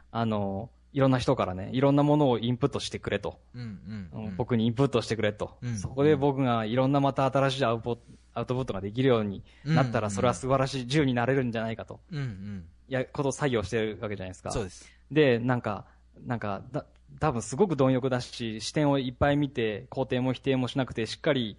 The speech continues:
Speaker 1: 物事を見ようとされてる方なんで、あの、多分結構、その精神さえぶっ壊さなければ、なんか、そのうちにだんだん、こう、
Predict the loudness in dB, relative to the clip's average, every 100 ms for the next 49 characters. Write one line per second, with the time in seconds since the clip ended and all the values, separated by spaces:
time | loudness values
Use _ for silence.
0 | -18 -6 0 0 2 0 0 -2 -2 -2
1 | -2 -2 -2 -2 -2 -2 -2 0 4 4
2 | 2 -6 _ -20 -20 -8 -4 -2 0 0
3 | 0 -2 -6 -10 -2 0 0 -2 -2 -6
4 | -4 -4 -4 -8 _ _ _ -8 -4 4
5 | 4 4 0 -2 -4 -4 0 0 0 -6
6 | -4 0 0 0 -2 -2 0 0 -2 -6
7 | _ _ -20 _ _ _ -8 -4 -4 -6
8 | -10 _ _ -20 _ _ _ _ _ -8
9 | 0 0 0 0 2 2 2 0 -2 -6
10 | -6 -8